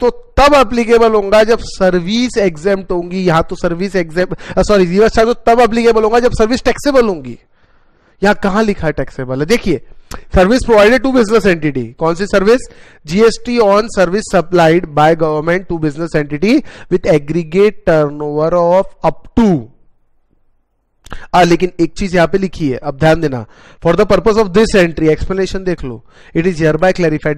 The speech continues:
that provision of this entry shall not be applicable"। किसको एप्लीकेबल नहीं होंगी? Service by way of renting of immovable property और item A, B, C। Renting of immovable property को भी ये चीज एप्लीकेबल नहीं होगी, ऐसा साफ साफ लिखा है।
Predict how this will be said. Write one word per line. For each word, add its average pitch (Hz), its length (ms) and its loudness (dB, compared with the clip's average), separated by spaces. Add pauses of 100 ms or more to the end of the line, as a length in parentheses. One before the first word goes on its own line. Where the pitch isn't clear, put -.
that 147 120 0 (120)
provision 151 320 -6
of 160 100 -6 (160)
this 180 60 0 (100)
entry 156 300 -6
shall 135 500 -10
not 175 240 0
be 180 200 2
applicable"। 151 500 -2
किसको 170 280 -4
एप्लीकेबल 170 420 -2
नहीं 175 100 -4
होंगी? 185 360 0 (360)
Service 165 380 2
by 160 220 4
way 165 180 0
of 180 40 -8
renting 151 380 -2
of 170 200 -4
immovable 156 400 -6
property 165 420 -2
और 175 140 -2
item 156 400 2
A, 151 140 0
B, 147 160 -8
C। 127 200 -12 (300)
Renting 156 320 -2
of 196 200 -4
immovable 165 500 -4
property 147 420 -6
को 151 160 -10
भी 147 140 -8
ये 147 180 -4
चीज 175 400 -8
एप्लीकेबल 143 840 0 (360)
नहीं 147 640 -4
होगी, 127 600 -10
ऐसा 147 280 -4
साफ 131 320 -6
साफ - 300 -10
लिखा 123 280 -14
है। 123 100 -20